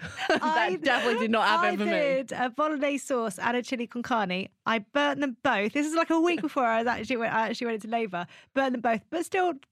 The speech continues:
Speaker 2: put them into Tupperwares. They just had a little bit of extra black in them. <laughs> I was like, my pregnancy hormones would not let me get rid of it.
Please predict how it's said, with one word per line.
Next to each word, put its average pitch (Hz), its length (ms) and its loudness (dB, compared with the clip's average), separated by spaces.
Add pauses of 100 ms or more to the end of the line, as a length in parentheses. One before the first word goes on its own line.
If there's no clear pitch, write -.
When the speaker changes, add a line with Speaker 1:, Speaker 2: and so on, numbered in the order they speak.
(200)
Speaker 2:
put 392 80 0
them 311 120 0
into 277 220 -4
Tupperwares. 226 500 0
They 262 120 0
just 320 280 -2
had 269 200 2
a 240 40 -4
little 240 220 0
bit 233 140 0
of 226 100 0
extra - 360 -2
black 196 580 -2 (180)
in 226 180 -2
them. 214 200 -4 (100)
<laughs> - 0 - (1300)
I 359 60 4
was 370 80 0
like, 330 120 2
my 302 80 4
pregnancy 302 340 0
hormones 269 300 2
would 247 160 -2
not 262 200 0
let 240 160 0
me 240 80 -2
get 208 180 -4
rid 214 100 0
of 185 100 -2
it. 185 160 -4